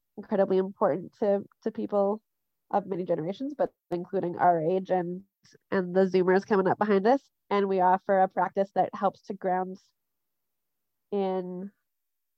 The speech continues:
something deeper, something that helps you to get rid of the anxiety and the distraction that is so prevalent in society sometimes. And so, you know, I think there's lots of potential, and I don't know where it will go, but I, I refuse to feel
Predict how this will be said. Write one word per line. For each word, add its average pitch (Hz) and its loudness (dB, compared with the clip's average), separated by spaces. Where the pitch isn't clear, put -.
something 208 -4
deeper, 226 -2
something 196 -4
that 185 -4
helps - -2
you 202 -2
to 190 2
get - -2
rid 202 -2
of 202 -2
the 196 0
anxiety 196 2
and 180 -6
the 180 -8
distraction 214 -4
that 226 0
is 214 0
so 214 0
prevalent 220 -2
in 214 -6
society 214 -2
sometimes. 240 -6
And 208 -6
so, 214 0
you 214 -2
know, 196 0
I 202 0
think 220 -4
there's 202 -2
lots 220 0
of 226 -6
potential, 240 0
and 233 4
I 208 0
don't 208 0
know 214 0
where 208 4
it 208 0
will 208 -2
go, 196 0
but 190 -4
I, 185 -2
I 202 0
refuse 196 -2
to 196 -4
feel 185 -2